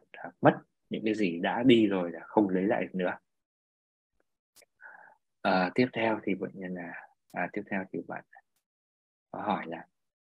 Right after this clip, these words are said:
à, thì, à, một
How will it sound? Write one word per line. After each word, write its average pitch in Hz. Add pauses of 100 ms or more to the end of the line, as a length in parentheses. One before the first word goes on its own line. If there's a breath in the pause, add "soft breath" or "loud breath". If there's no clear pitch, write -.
(180)
à, 104 (100)
thì, - (520)
à, 82 (1000)
một 98